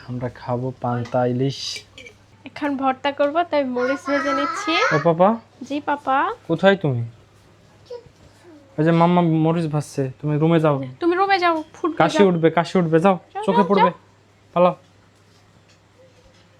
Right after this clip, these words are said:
Speaker 1: কিছুই তো হয়নি।
Speaker 2: এই জন্য তো একটা দিলাম।
Speaker 1: ও, না হয়েছে, ওই যে ভুট্টি উঠছে একটু। তো মাছ
Speaker 2: হুম।
Speaker 1: ভাজা তেলেই ও হচ্ছে
Speaker 2: হ্যাঁ,
Speaker 1: এই
Speaker 2: মরিচগুলো
Speaker 1: মরিচগুলা
Speaker 2: ভেজে
Speaker 1: ভেজে নেবে আর কি।
Speaker 2: চাইলে এই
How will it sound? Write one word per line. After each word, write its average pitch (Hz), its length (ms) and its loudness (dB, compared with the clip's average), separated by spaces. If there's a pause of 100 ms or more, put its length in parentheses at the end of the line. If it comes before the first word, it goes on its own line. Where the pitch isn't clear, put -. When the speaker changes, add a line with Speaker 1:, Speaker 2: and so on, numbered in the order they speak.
(100)
Speaker 1:
কিছুই 160 200 -2
তো 170 140 2
হয়নি। 135 420 2 (840)
Speaker 2:
এই 285 80 -4
জন্য 311 240 -2
তো 285 100 -4
একটা 254 360 -4
দিলাম। 240 440 -8
Speaker 1:
ও, 135 220 -8
না 143 160 0
হয়েছে, 147 360 2
ওই 131 120 0
যে 131 140 -2
ভুট্টি 135 360 -6
উঠছে 143 260 -4
একটু। 165 260 -6 (380)
তো 160 80 4
মাছ 156 260 6
Speaker 2:
হুম। 151 100 -4
Speaker 1:
ভাজা 170 300 6
তেলেই 175 480 2
ও 151 100 0
হচ্ছে 156 420 -2 (320)
Speaker 2:
হ্যাঁ, 262 240 -10
Speaker 1:
এই 139 180 -2
Speaker 2:
মরিচগুলো 156 240 -4
Speaker 1:
মরিচগুলা 151 460 2
Speaker 2:
ভেজে 123 120 -2
Speaker 1:
ভেজে 131 180 -4
নেবে 120 200 -6
আর 113 100 -8
কি। 117 180 -10 (840)
Speaker 2:
চাইলে 269 420 -2
এই 262 360 -6